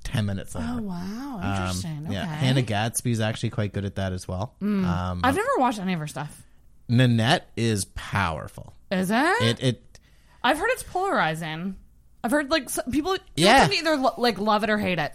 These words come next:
Speaker 1: Yeah, I, I, I can see that for sure, because the, uh, for me, the best part of it's when she gets mad. It's, it's the moments you live for.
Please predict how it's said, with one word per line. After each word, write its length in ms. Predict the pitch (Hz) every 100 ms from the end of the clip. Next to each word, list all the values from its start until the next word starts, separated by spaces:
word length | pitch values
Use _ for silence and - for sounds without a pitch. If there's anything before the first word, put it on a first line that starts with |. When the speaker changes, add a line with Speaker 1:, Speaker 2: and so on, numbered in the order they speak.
| -
Speaker 1:
Yeah, 220 | 208 202 - -
I, 400 | 147 156 147 -
I, 180 | 127 143
I 120 | 135 135
can 160 | 139
see 180 | - 147
that 200 | 135 120
for 100 | -
sure, 240 | 117 98 104
because 300 | 117 - 113
the, 180 | 120 -
uh, 80 |
for 220 | 120 - 127
me, 160 | 180
the 80 | 143
best 240 | 110 110 -
part 180 | 107
of 80 | 110
it's 120 | 117
when 120 | 120 113
she 120 | 117
gets 220 | 117 -
mad. 440 | 104 98 113 208 - - - - - - - -
It's, 180 | 120 -
it's 260 | - 120 -
the 60 |
moments 340 | 131 131 131 120
you 80 |
live 300 | 104 104 110
for. 340 | 98 95 76